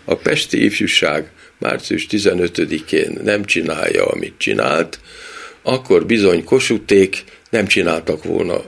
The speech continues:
szinte semmit. És nagyon kellemetlen is volt, hogy alulról jött egy olyan kezdeményezés, amit ők veszélyesnek ítéltek, ö, mert úgy látták, hogy hát a Habsburg birodalommal nem nagyon jó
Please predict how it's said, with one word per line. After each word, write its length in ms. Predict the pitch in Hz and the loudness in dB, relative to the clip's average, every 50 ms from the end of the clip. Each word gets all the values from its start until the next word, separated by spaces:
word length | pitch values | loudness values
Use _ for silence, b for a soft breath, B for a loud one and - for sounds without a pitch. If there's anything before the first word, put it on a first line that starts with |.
| - _ _ | -16 _ _
szinte 440 | - - - 98 78 - - 78 | -8 -4 -4 -4 -6 -6 -8 -4
semmit. 640 | - - - - 69 60 58 55 52 - - - - - _ _ B B B B B B B B B B B B B B B | -2 0 0 0 0 -2 -6 -8 -10 -10 -10 -14 -16 -16 _ _ B B B B B B B B B B B B B B B
És 240 | - - 104 - - | -2 -2 0 0 2
nagyon 400 | - 147 165 156 127 107 101 101 | 2 2 4 6 6 4 4 2
kellemetlen 840 | - 165 175 185 175 139 107 92 90 87 85 82 - 87 76 76 | 0 0 2 4 4 4 4 2 0 -2 -4 -4 -4 -4 -4 -4
is 180 | 76 69 - - | -2 0 0 0
volt, 400 | - 73 76 82 95 117 123 - | 2 2 2 4 4 4 2 2
hogy 220 | - 113 113 110 - | 2 2 2 2 2
alulról 600 | - - 190 170 135 123 113 107 104 101 98 98 98 | 2 2 4 4 6 6 8 8 8 8 8 8 8
jött 240 | 95 92 90 - | 6 2 2 2
egy 160 | - 101 104 117 | 2 2 4 4
olyan 240 | 117 107 92 90 | 4 4 2 0
kezdeményezés, 1300 | 95 - 101 101 98 95 95 87 90 90 90 90 90 87 87 87 92 98 117 139 156 - - - - B B B B B B B B B B B B B | 0 0 0 0 0 0 0 0 0 -2 -4 -2 -2 -2 -2 -2 0 0 0 0 0 0 -2 -4 -6 B B B B B B B B B B B B B
amit 340 | - 98 95 104 101 101 - | -2 0 2 0 0 2 2
ők 160 | 104 104 101 | 2 2 2
veszélyesnek 880 | 131 156 165 156 - - 123 101 90 85 87 87 - - 95 85 82 - | 2 2 2 2 2 4 4 4 4 4 2 0 0 2 0 0 2 0
ítéltek, 760 | 101 101 - - 104 107 107 107 - - 120 123 127 127 - - - - - | -2 -4 0 0 4 4 4 2 2 0 0 0 0 -4 -8 -12 -12 -10 -2
ö, 200 | - 107 98 104 104 - | 2 2 4 4 2 0
mert 280 | 104 107 107 104 - - | -2 -4 -4 -6 -4 -2
úgy 140 | 131 107 92 | -2 0 0
látták, 680 | 87 82 80 80 - - - 117 117 127 139 - - | 0 -2 -2 -6 -10 -6 -4 -2 -2 -2 -4 -6 -4
hogy 280 | - - 127 127 123 | 0 2 2 2 0
hát 380 | - - 113 113 113 110 - - | -2 -2 -2 -2 -2 -4 -2 0
a 160 | 113 110 104 | 2 4 4
Habsburg 520 | 107 110 117 120 117 - - - 98 98 101 | 4 2 0 0 -6 -12 -6 -4 -4 -4 -2
birodalommal 1600 | - 120 107 104 104 104 101 95 95 98 101 101 101 101 - - - - - - - - - - - - 104 101 104 - - - | -4 0 0 0 2 2 2 2 2 2 0 0 -2 -4 -8 -14 -18 -18 -16 -16 -16 -16 -18 -14 -4 0 0 2 2 2 0 0
nem 240 | 135 131 135 135 120 | 0 0 0 0 0
nagyon 540 | 104 98 92 90 90 92 - 90 90 95 - | 0 0 2 0 2 2 2 0 0 0 -4
jó 380 | - 85 95 92 92 92 92 | -2 2 2 4 4 2 -2